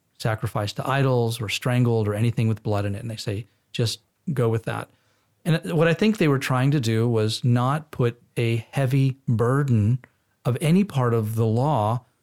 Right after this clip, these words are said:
on the Gentiles. They didn't want to restrict their ability to come to salvation. They do, didn't want to put any conditions or tasks on them to say, "Oh, you can get saved if you become this or do these things."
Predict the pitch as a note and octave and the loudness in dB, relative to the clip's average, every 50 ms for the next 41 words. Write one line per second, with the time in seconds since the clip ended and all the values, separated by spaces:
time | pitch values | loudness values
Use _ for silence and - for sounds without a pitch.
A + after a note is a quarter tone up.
0 | _ _ _ _ - A#2+ A#2 A#2 A#2 A2+ A#2 A2+ A2 B2+ C#3 E3+ F3 E3+ C#3 A#2 | _ _ _ _ -4 -2 0 2 2 2 2 0 0 0 0 0 0 0 0 0
1 | A2 G#2+ A2 A2+ - - - _ _ _ _ _ _ C3+ B2+ B2 D3+ D#3 D#3+ C#3+ | 0 0 -2 -2 -4 -8 -10 _ _ _ _ _ _ 0 2 2 2 4 4 2
2 | C#3 C3+ C3 B2+ A#2+ A2+ A2+ - - _ _ _ - B2+ A#2 - - - - C#3+ | 2 2 2 2 0 0 -2 -4 -10 _ _ _ -2 -2 0 0 -2 -2 0 0
3 | C#3 C#3 C#3+ C#3+ - - - - _ _ _ _ _ _ _ B2+ B2+ C3 B2 B2 | 0 0 -2 -4 -10 -14 -14 -14 _ _ _ _ _ _ _ -2 0 2 2 2
4 | A#2+ A2 B2+ B2+ C3 C3 A#2+ A#2+ A2+ A2+ G#2+ - - C#3 B2+ B2+ A#2 A2+ - - | 2 2 2 2 2 2 2 2 0 -2 -4 -4 -2 0 2 2 2 2 0 0
5 | B2 A2 A2 A2+ A#2 A2+ A2 - - A2 A2 A2 B2+ B2 A#2+ - B2+ B2+ B2+ B2 | -2 0 0 0 0 0 0 0 0 0 0 0 0 -2 -2 -2 -2 0 2 2
6 | A#2+ A#2 A2 G#2+ - - B2+ A2+ - A#2+ A#2+ A2+ A2 A2+ - _ _ _ _ _ | 2 0 -2 -4 -4 -4 -4 -2 0 0 0 0 0 -2 -6 _ _ _ _ _
7 | _ - - C3 B2+ C#3+ C#3 - B2+ G#2+ G#2 G#2 - - - B2+ A#2+ A#2+ - - | _ -2 0 2 2 2 2 2 0 0 0 -4 -6 -6 -4 -2 -2 -2 -4 -6
8 | - - A#2+ B2+ B2+ B2 A#2+ A2+ A2 G#2+ - B2 A#2 A2+ - - - - - - | -6 -2 0 2 2 2 2 2 0 0 0 -2 -2 -2 -6 -10 -20 -14 -4 0
9 | C#3+ C#3+ C#3+ D3+ E3+ D#3+ - D3 C3 C#3 B2+ - - C#3+ B2+ B2 A#2+ A2+ - - | 2 4 4 4 2 2 2 2 2 2 2 0 0 0 0 0 0 -2 -2 -2
10 | C#3+ C#3+ C#3 - - C#3 C3 B2 B2 A#2+ - - B2 A#2 A2+ A2+ A#2 A2+ A2 - | -2 -2 0 0 0 2 2 2 2 0 0 0 0 2 2 2 2 0 0 0
11 | A#2+ G#2+ G#2+ A2 G2+ A2 G#2+ - - G2+ G2+ - - _ - - | -2 0 0 0 0 0 -2 -4 -6 -8 -10 -12 -14 _ -16 -16